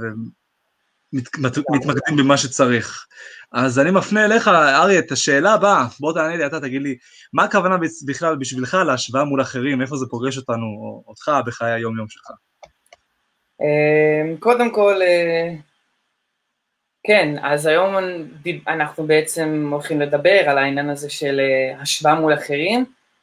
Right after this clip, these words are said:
Speaker 2: ואיפה זה אפשר לפגוש אותנו ביום-יום, ומה אנחנו בעצם יכולים לעשות כדי למנוע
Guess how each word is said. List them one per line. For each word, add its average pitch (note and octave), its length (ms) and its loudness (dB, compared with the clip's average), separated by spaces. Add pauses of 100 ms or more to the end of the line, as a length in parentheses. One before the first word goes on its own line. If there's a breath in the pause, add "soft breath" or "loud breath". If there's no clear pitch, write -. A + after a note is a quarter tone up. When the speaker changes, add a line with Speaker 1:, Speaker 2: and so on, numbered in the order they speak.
(360)
Speaker 2:
ואיפה C#3 1400 0
זה E3+ 200 0
אפשר G3 300 -2
לפגוש F#3 380 0
אותנו D#3+ 400 -2
ביום-יום, E3+ 500 2
ומה F#3+ 180 2
אנחנו F3 240 0
בעצם F3 300 0
יכולים E3+ 560 -4
לעשות D#3+ 480 0
כדי D#3+ 500 2
למנוע D#3 880 0